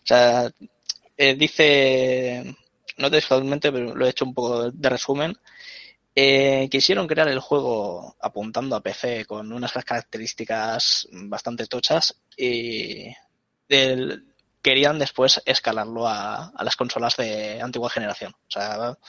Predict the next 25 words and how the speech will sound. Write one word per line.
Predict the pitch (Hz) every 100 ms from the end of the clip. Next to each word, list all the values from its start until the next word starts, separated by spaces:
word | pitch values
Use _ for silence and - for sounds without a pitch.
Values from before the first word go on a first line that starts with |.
| -
Play | - 120
cuatro | 123 123 - 131
y | 117 107
Xbox | 104 120 - 113 110 107 -
One. | 104 98 _ - _ - - - - _ _ _ _ _
Eh, | - 110 107 104 101 104 107 104 85 - - - - _ _ _ -
en | 120
o-, | 123 -
otros | 135 139 -
juegos | - 131 147 180
ya | 139 113
se | 151
conocía | 147 117 113 120
que | 135
primero | 113 110 113
lo | 135
hacían | 117 127
para | 127 113
consola | 113 - 117
y |
lo | 127
pasaban | 107 - 113 113
a | 107
P | 95
C. | - 120